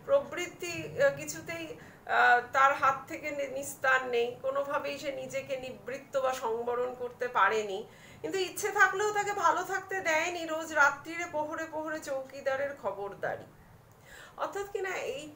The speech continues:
এইখানে একটা জিনিস স্পষ্ট যে চোর হয় বা দুষ্কর্ম করে, আহ, সে যদি সেই ধরনের দুষ্কর্ম নাও করে, এই যে একটা চোর অপবাদ, মানে অপবাদও আমি ঠিক বলবো না, চোরের এই যে তকমা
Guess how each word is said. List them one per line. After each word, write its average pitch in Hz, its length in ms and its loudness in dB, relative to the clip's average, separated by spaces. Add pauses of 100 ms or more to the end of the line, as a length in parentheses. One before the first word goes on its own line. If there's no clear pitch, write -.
এইখানে 349 460 -6
একটা 381 260 -8
জিনিস 381 300 -6
স্পষ্ট - 420 -4
যে 370 220 -6 (120)
চোর 349 420 -6
হয় 220 420 2 (380)
বা 311 160 4
দুষ্কর্ম 370 760 -2
করে, 494 540 4 (100)
আহ, 220 320 0 (200)
সে 330 120 -10
যদি 381 420 -4
সেই 359 300 -6
ধরনের 381 520 -2 (260)
দুষ্কর্ম 415 520 -2
নাও 277 580 8
করে, 294 280 6
এই 370 280 -4
যে 494 60 4
একটা 480 260 0
চোর 359 400 0
অপবাদ, 285 760 4
মানে 233 140 -4
অপবাদও 302 600 2
আমি 392 180 -8
ঠিক 254 240 -14
বলবো 196 300 -8
না, 320 220 -6
চোরের 302 480 -6 (340)
এই - 60 -12
যে 330 100 -10 (100)
তকমা 226 540 2